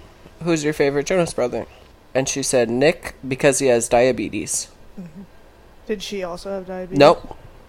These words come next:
Speaker 1: Great follow-up question. Absolutely not. She did not have diabetes. I doubt she even knew anyone with diabetes other than Nick Jonas.
Speaker 2: Do you remember when that came out?
Speaker 1: Yeah, it was a big deal.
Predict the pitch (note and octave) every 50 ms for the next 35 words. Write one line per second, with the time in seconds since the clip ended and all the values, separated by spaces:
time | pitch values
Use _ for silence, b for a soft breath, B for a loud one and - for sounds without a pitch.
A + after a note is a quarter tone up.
0 | - G3+ - C#3+ C3+ C#3+ C#3+ - D3 C#3+ C#3 C#3 C3+ - - C3+ A#2+ - - A2+
1 | A2+ A2 - - - - - - - - - - - - B2+ C3 C3 - - C3+
2 | C3 B2 B2 B2 A#2+ A2 A#2 A2 - - - - A2+ A#2+ A#2 A2+ G#2 F2 A2 G2
3 | - G#2 G#2+ G#2 A2 G#2 G#2 A2 G#2 - - - - C#3 C3+ C3+ D3 C3+ B2+ -
4 | - C#3 C3 B2 C3+ B2+ B2+ C3 C3+ C#3 B2+ A2 A2+ A2+ G#2+ G#2 - - G#2+ G#2+
5 | A2 A2+ A#2+ A2+ A2+ G#2+ G#2+ A2 A#2+ A#2+ A2 A2 A2 A#2 A#2 - - - A#2 G#2+
6 | A2 A2+ A#2+ - - - b b b b b b b b b b b b b b
7 | - - - - - - - - - - - - - A#3+ A#3 C4+ C4+ D4 D#4 D#4
8 | F#4+ G4 F4 D4+ C4+ A3+ A3 C4+ C4+ A3+ G3 F3 F3+ A#3 C4+ - - - - -
9 | - D3+ D3+ C#3 B2+ B2+ B2 C3 A#2+ G#2+ - B2+ A#2+ G#2 - G2+ G2 F2+ E2 C3